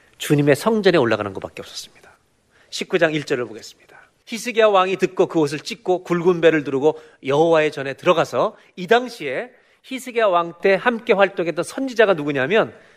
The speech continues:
이사야 선지자였습니다. 이 절, 왕궁의 책임자인 이 사람들에게 배를 둘러서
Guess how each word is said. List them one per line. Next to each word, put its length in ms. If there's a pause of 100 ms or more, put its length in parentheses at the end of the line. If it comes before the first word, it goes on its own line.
(220)
이사야 380
선지자였습니다. 720 (1300)
이 120
절, 340 (1300)
왕궁의 540
책임자인 640 (1200)
이 180
사람들에게 840
배를 440
둘러서 540